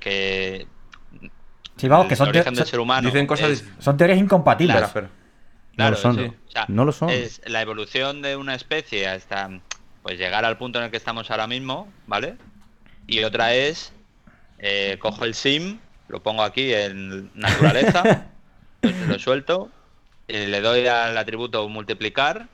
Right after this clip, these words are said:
Speaker 1: y aparece
Speaker 4: Pero
Speaker 1: otra.
Speaker 4: si, si es tan fácil como esto, es tan fácil como esto. Adán y Eva, ¿vale? Te-, tuvieron dos hijos, Caín y Abel. ¿Vale? Adán y Eva, teóricamente, según lo que estáis diciendo, eran los primeros seres humanos en la Tierra.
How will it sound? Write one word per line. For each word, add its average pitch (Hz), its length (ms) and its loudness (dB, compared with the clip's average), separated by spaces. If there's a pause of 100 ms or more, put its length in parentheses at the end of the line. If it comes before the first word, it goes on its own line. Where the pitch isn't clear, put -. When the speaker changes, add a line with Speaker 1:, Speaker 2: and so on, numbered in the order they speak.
Speaker 1:
y 98 420 -8
aparece 104 580 -4
Speaker 4:
Pero 131 220 4
Speaker 1:
otra. 120 100 -8
Speaker 4:
si, - 240 0
si 151 120 2
es 151 80 0
tan 175 160 0
fácil 170 240 2
como 127 200 4
esto, 120 240 -2
es 113 120 -4
tan 143 120 2
fácil 139 220 2
como 110 160 2
esto. 95 260 -2
Adán 110 220 4
y 160 80 4
Eva, 139 260 4 (220)
¿vale? 101 300 2 (560)
Te-, 120 100 4
tuvieron 120 400 4
dos 120 160 2
hijos, 120 360 -4 (260)
Caín 117 220 8
y - 20 8
Abel. 87 260 4 (1040)
¿Vale? 117 300 2 (180)
Adán 120 280 4
y 139 80 6
Eva, 156 200 4
teóricamente, 131 500 2
según 104 180 4
lo 117 40 4
que 120 60 4
estáis 127 160 0
diciendo, 147 280 0
eran 123 280 4
los 101 260 0
primeros 107 340 2
seres 101 200 2
humanos 95 240 2
en 90 80 0
la 87 100 -2
Tierra. - 220 -8